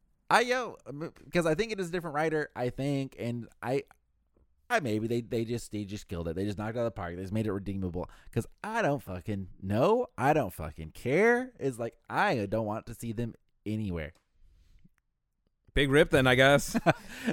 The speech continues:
Speaker 1: It's just like, man, I am so
Speaker 2: Uh,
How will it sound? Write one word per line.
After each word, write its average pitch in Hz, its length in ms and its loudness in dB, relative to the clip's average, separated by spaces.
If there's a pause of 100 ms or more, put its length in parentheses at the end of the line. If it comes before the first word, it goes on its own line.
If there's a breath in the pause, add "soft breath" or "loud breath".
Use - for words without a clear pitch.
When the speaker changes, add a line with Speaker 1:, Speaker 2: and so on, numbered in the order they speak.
(140)
Speaker 1:
It's 208 220 8
just 190 180 -4
like, 160 140 -4
man, 165 480 2 (580 loud breath)
I 226 280 6
am 156 260 2
so 160 560 2
Speaker 2:
Uh, 139 140 2